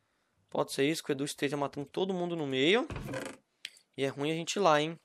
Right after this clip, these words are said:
E é ruim a gente ir lá. Cadê Diamond? Vamos guardar aqui. <clears throat> A gente não achou Diamond, então vamos guardar aqui, velho. O que que eu vou fazer agora? Pegar comida, porque eu tô esquecendo de novo.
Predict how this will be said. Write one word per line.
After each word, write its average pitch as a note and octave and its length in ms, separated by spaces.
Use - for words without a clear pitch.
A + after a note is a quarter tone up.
E D3 100
é C3+ 60
ruim D3+ 240
a - 20
gente F3 220
ir - 20
lá. D3+ 240
Cadê C#3+ 260
Diamond? F#3 640
Vamos B2+ 200
guardar A#2+ 260
aqui. G#3+ 500
<clears throat> - 240
A A#2+ 80
gente A#2+ 200
não B2 60
achou C3+ 220
Diamond, E3+ 300
então D#3+ 320
vamos C3+ 260
guardar C3 240
aqui, B2+ 260
velho. A2+ 180
O - 40
que D3+ 100
que D3 80
eu D3 40
vou C#3+ 60
fazer C3+ 220
agora? A#2 400
Pegar B2 240
comida, D3+ 400
porque - 160
eu B2+ 60
tô - 100
esquecendo C3+ 380
de D3 100
novo. G3 440